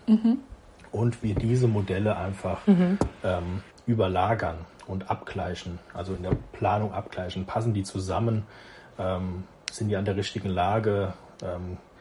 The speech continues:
Speaker 2: stört der Unterzug dort
Speaker 1: Mhm.
Speaker 2: irgendein, eine Le-, eine Leitungsführung oder, ähm, habe ich dort vielleicht eine zu geringe Durchgangshöhe, eine Türe vor einer Stütze oder, oder. Also da gibt's ja ganz vielfältige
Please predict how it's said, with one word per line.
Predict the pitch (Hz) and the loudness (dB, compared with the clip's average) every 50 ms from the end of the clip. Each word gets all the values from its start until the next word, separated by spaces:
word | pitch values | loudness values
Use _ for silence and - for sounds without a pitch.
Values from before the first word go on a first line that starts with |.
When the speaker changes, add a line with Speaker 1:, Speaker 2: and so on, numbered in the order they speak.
| - - - - - - - - - - - - - - - | -20 -20 -20 -20 -20 -20 -20 -20 -20 -20 -20 -20 -20 -20 -16
Speaker 2:
stört | - - - - 120 113 117 - | -14 -14 -2 2 4 4 6 6
der | 110 101 95 | 4 2 2
Unterzug | 110 117 113 104 104 - - - 107 104 - | 0 0 -2 -2 -2 -4 -6 -6 -8 -6 -4
dort | - 101 98 101 - - - - - - - - - - - - - | -2 -2 -2 -2 -2 -6 -10 -10 -12 -18 -20 -20 -20 -20 -20 -10 0
Speaker 1:
Mhm. | 294 226 220 202 214 214 220 - - - - - | 4 4 4 4 4 0 -2 -2 -6 -14 -12 -6
Speaker 2:
irgendein, | - 110 107 110 107 92 87 95 98 95 95 92 90 | -2 0 0 2 0 0 0 0 0 0 0 -2 -2
eine | 90 90 92 95 92 | -4 -4 -4 -4 -4
Le-, | 92 90 82 - | -2 -4 -4 -4
eine | - 98 95 | -4 -4 -2
Leitungsführung | 90 87 87 - - 123 107 - - - 107 98 92 98 98 98 98 | 0 0 0 0 0 0 -2 -2 -4 -4 -2 -2 0 0 -2 -2 -4
oder, | 95 92 92 90 90 90 - - - - - - - - - - - - | -4 -4 -4 -4 -4 -6 -8 -12 -18 -20 -20 -20 -20 -20 -20 -16 -12 -8
ähm, | 82 85 85 87 - | -8 -6 -6 -8 -8
habe | - 95 - | -10 -10 -10
ich | - | -8
dort | - 92 - | -8 -8 -6
vielleicht | - - 90 87 - - | -4 -4 -4 -4 -4 -4
eine | 107 98 | -6 -6
zu | - - 120 | -4 -4 -4
geringe | 110 104 104 107 107 104 | -2 0 0 0 0 0
Durchgangshöhe, | 98 113 113 117 - - 107 101 98 - - - 98 98 98 98 95 92 - - - - - - - - - - - - - - - - - - - - 131 | 2 2 0 0 0 -2 -4 -4 -4 -6 -6 -4 -2 -2 -2 -2 -4 -6 -10 -14 -20 -20 -20 -20 -20 -20 -20 -20 -20 -20 -20 -20 -18 -16 -16 -16 -8 -6 -4
eine | 123 110 104 101 | -4 -4 -4 -6
Türe | - - 113 104 101 98 | -2 0 0 0 0 -2
vor | - - 104 | -6 -6 -4
einer | 95 92 | -4 -4
Stütze | - - - 104 101 - 98 95 | -4 -6 -6 -8 -4 -4 0 2
oder, | 131 131 117 101 85 | 4 4 4 4 2
oder. | 85 87 - - - - - - - - - - | 0 -4 -6 -8 -10 -12 -16 -18 -18 -16 -6 -4
Also | 101 | -2
da | 104 107 | 0 0
gibt's | 113 - - | 0 0 0
ja | 113 | 0
ganz | 101 - 110 - | 0 0 0 -2
vielfältige | - - 120 110 104 - 104 101 98 95 - 92 90 92 | 0 0 0 2 2 2 0 0 0 0 -2 -2 -4 -4